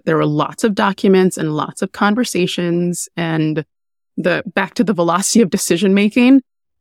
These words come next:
like, remotely, that can be really hard because with time zones, someone sends a doc, you comment on it, you get to the other day by the end of the week. And so days and days have passed and we still haven't landed it.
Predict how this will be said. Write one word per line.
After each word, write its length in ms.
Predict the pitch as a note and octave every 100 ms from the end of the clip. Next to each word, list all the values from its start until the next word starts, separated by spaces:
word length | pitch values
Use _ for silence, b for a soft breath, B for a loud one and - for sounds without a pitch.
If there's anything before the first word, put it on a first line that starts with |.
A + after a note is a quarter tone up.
| _ -
like, 240 | F#3+ F#3
remotely, 560 | G3+ G3+ G3+ D4 G3+ F#3+
that 160 | G3
can 160 | - G#3
be 100 | G#3
really 260 | G3+ G3+ F#3
hard 400 | - G#3+ E3 D#3+
because 320 | - D3+ -
with 160 | -
time 300 | - A3+ A3
zones, 400 | G3+ G3+ G3 F#3
someone 240 | - F3+ E3
sends 320 | - G#3+ G#3
a 60 | F3+
doc, 340 | F#3+ F#3 -
you 80 | -
comment 420 | - F#3+ G3+ F#3+
on 200 | F#3 F#3
it, 140 | F3+
you 100 | F3
get 160 | F3+ F3
to 100 | F3+
the 160 | E3+ F#3
other 220 | G3 F#3
day 260 | F3+ F3+
by 180 | F3+ -
the 140 | - F3
end 140 | F3+
of 80 | E3+
the 80 | E3
week. 240 | F#3 F#3
And 100 | F3+
so 120 | E3
days 420 | D#3 E3 F3 A3+
and 100 | B3
days 220 | F#3+ F#3 -
have 120 | -
passed 420 | - A#3+ F#3+ -
and 60 | E3+
we 40 |
still 180 | D#3+ G#3+
haven't 220 | F#3 F3
landed 360 | D#3+ E3 E3 -
it. 180 | -